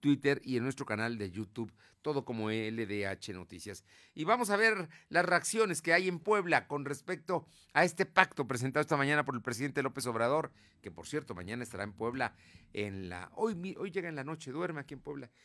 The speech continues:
y pero mañana muy temprano a las seis está en la veinticinco zona militar.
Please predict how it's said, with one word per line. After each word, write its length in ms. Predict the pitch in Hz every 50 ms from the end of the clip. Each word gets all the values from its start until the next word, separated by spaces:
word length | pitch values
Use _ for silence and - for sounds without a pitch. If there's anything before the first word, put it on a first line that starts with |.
| _ _ _ _ -
y 80 | -
pero 200 | 107 - 117 107
mañana 280 | 104 110 131 143 139 131
muy 100 | 139 143
temprano 480 | 139 127 107 92 - 131 143 143 127
a 20 | 107
las 140 | 92 85 -
seis 160 | - 127 113
está 120 | - 135
en 40 | 123
la 60 | 120
veinticinco 440 | 104 95 87 85 - 139 135 - 113
zona 220 | 92 110 117 113
militar. 500 | 98 87 78 76 80 - 120 139 151 143